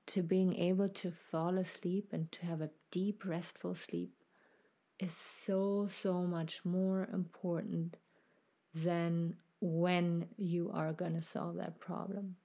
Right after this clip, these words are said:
We all have those problems at times, and people will understand how annoying it is, and they will not judge you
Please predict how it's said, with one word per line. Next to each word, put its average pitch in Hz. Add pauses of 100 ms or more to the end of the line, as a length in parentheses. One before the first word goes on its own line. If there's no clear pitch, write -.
(140)
We 190
all 185
have 190
those 185
problems 175
at -
times, 160 (140)
and 170
people 190
will 180
understand 165 (960)
how 185
annoying 208
it 190
is, 180 (180)
and 180
they 175
will 170
not 175
judge 170
you 165